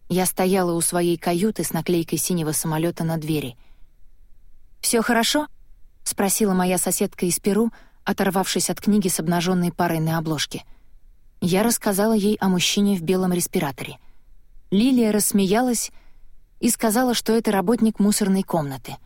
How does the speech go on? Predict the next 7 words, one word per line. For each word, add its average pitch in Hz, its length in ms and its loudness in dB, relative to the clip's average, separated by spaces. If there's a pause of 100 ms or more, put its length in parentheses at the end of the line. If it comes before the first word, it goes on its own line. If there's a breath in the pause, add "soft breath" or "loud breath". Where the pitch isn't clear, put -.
(540)
Пока 180 260 -2
я 180 160 2
успокаивала 180 600 0
свое 165 320 -2
сердце 160 500 -2 (240 soft breath)
домашней 170 500 0
сангрией, 175 600 0